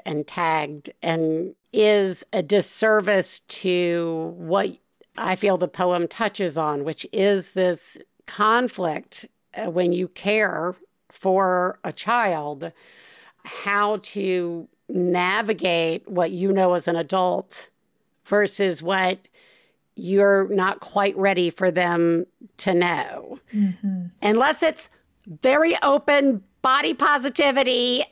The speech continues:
Speaker 1: <laughs> sex talks, <laughs> you know, like,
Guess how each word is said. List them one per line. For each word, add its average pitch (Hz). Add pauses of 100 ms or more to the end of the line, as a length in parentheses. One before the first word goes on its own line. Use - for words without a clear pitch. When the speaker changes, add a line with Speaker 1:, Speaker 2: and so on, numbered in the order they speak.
Speaker 1:
<laughs> -
sex -
talks, 269
<laughs> 415 (240)
you 453 (120)
know, 349
like, -